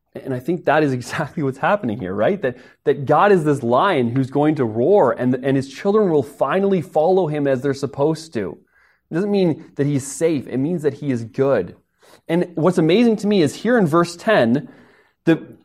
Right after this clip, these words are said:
the roar, after the roar, his people follow. But we already saw that in verse one,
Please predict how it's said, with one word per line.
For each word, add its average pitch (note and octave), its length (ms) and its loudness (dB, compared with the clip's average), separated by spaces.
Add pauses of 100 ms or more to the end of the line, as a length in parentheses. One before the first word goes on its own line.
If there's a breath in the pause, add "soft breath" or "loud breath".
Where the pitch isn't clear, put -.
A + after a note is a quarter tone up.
(240)
the D#3 160 2
roar, D3+ 760 4 (540)
after G#3 360 0
the E3+ 100 4
roar, D#3+ 420 4
his D3+ 280 -2
people F#3+ 460 -2
follow. D3 680 -2 (280 soft breath)
But F3+ 80 4
we G3 140 4
already A3+ 340 4
saw F#3+ 300 2
that D#3+ 120 4
in D3 160 0
verse G3+ 320 2
one, G#3+ 560 -2